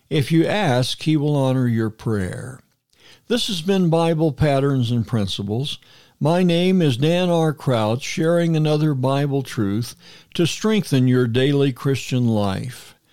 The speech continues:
Please let me know if you're enjoying these brief teachings from the Word of God or if you have a prayer request. You can write me at Bible Patterns and Principles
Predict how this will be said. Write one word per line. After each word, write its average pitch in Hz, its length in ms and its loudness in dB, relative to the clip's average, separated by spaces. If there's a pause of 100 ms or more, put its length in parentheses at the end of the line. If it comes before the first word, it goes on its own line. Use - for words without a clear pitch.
(260)
Please 233 360 -2
let 214 200 0
me 175 180 0
know 123 380 4
if 123 160 -2
you're 135 120 0
enjoying 135 640 2
these 120 200 -2
brief 135 380 -2
teachings 151 480 -4
from 117 240 -2
the 110 100 0
Word 104 260 0
of 98 160 -4
God 104 520 0 (400)
or 180 200 2
if 180 160 0
you 185 120 4
have 160 260 4
a 160 80 0
prayer 131 380 0
request. 98 920 -6 (520)
You 170 160 2
can 165 220 2
write 196 380 2
me 120 320 2
at 139 160 0
Bible 170 420 0
Patterns 160 640 0
and 147 160 -2
Principles 110 760 -4